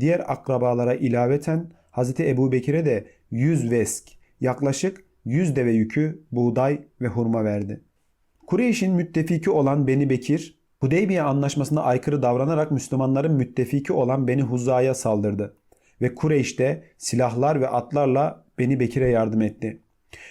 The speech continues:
Böylece Hudeybiye Anlaşması'nın şartlarına uymayınca o zaman Ebu Süfyan Medine'ye geldi ve Hudeybiye Anlaşması'nı yenilemek istedi. O, Hazreti Resulullah'ın yanına gitti ama Efendimiz onun hiçbir sözüne cevap vermedi.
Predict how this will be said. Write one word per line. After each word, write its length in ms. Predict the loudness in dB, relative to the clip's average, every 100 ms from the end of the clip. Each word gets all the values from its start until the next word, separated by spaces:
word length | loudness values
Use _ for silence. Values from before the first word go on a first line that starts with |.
| -4
Böylece 300 | 0 0 0
Hudeybiye 460 | 0 2 0 2 0
Anlaşması'nın 560 | 0 -2 -2 -2 -2
şartlarına 560 | 0 -2 -2 0 0 0
uymayınca 760 | 2 2 2 0 0 0 -4 -12 _ _
o 100 | -2
zaman 320 | 0 0 -2 0
Ebu 240 | 0 0
Süfyan 400 | -2 -4 -2 0
Medine'ye 480 | 0 0 0 0 0
geldi 480 | 2 0 0 -2 -4 _ -6
ve 60 |
Hudeybiye 480 | -2 0 2 2 2
Anlaşması'nı 580 | 2 0 -2 -4 -2 0
yenilemek 460 | 2 2 2 0 -2
istedi. 420 | -4 -4 -4 -10 _ _ _ _
O, 320 | 0 0 -2 _ _
Hazreti 340 | -2 -2 -2
Resulullah'ın 580 | -2 0 0 2 2 0
yanına 280 | 0 0 0
gitti 480 | -2 -2 -2 -2 -6 -18 -4
ama 180 | -2 0
Efendimiz 480 | 0 0 0 0
onun 240 | 0 0 -2
hiçbir 480 | -6 -12 -6 -4 -2
sözüne 360 | -2 -2 0
cevap 320 | 2 0 0
vermedi. 440 | -4 -2 -4 -8